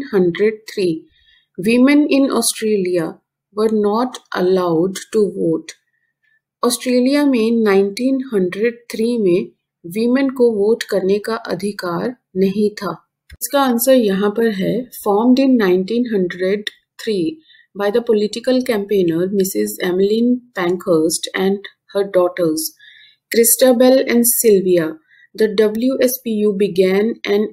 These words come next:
educated campaign to put the women's suffrage on the political agenda। नाइनटीन हंड्रेड थ्री में पैंकहर्स्ट फैमिली ने एक कैंपेन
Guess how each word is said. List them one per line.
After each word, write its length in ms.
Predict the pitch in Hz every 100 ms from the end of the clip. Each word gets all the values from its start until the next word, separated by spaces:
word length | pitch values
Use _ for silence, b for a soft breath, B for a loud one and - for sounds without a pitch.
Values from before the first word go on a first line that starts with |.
| -
educated 680 | 180 185 220 226 226 226 -
campaign 560 | 220 196 196 196 165 190
to 100 | 220 220
put 180 | 240 220
the 140 | 247 240 185 160
women's 480 | 196 214 233 247 254 -
suffrage 640 | 180 170 - 180 208 - 180
on 220 | 180 180
the 80 | 214 214
political 520 | 190 175 180 - 214 - 170
agenda। 420 | 180 160 151 - _
नाइनटीन 720 | 202 196 208 208 208 254 269 254
हंड्रेड 480 | 214 190 196 214 214
थ्री 180 | - 214 226 214
में 300 | 180 175 190 B B B B -
पैंकहर्स्ट 600 | 202 202 247 247 247 -
फैमिली 440 | 226 190 190 202 214
ने 140 | 208 214 214
एक 140 | 214
कैंपेन 680 | 208 196 202 214 214 240